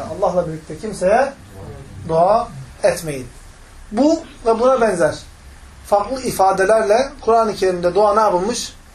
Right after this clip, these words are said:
Vasf olmuş, nitelenmiş, ibadet olduğu, başkasına yapılmasının şirk olduğu ve buna benzer şekilde ayetlerde buyurulduğu üzere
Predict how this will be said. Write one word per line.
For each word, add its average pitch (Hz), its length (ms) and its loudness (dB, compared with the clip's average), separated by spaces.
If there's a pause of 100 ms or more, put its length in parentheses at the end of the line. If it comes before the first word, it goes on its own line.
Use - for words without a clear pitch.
(400)
Vasf 202 300 0
olmuş, 165 320 -4
nitelenmiş, 170 580 -2
ibadet 180 420 0
olduğu, 151 400 -6 (680)
başkasına 190 400 -4
yapılmasının 175 480 -4
şirk 180 280 -6
olduğu 147 340 -4 (1120)
ve 185 100 -6
buna 202 180 2
benzer 190 320 2 (680)
şekilde 180 580 -2 (460)
ayetlerde 185 760 2 (100)
buyurulduğu 185 480 4
üzere 170 400 2